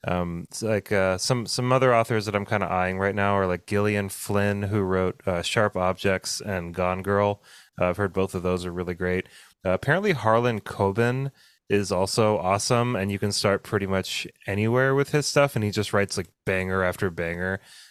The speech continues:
Uh, then Karen Slaughter is another, <laughs> her last name is Slaughter, like, or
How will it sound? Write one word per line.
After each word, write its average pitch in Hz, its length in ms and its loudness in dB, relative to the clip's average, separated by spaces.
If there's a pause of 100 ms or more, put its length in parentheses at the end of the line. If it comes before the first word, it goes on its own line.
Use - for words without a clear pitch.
Uh, 98 160 2
then 104 140 -2
Karen 117 340 2
Slaughter 98 680 0
is 104 160 -4
another, 92 260 -2
<laughs> - 120 -8
her 120 80 0
last 123 280 0
name 101 160 0
is 82 100 -6
Slaughter, 80 600 -4 (400)
like, 82 320 -6 (300)
or 90 240 0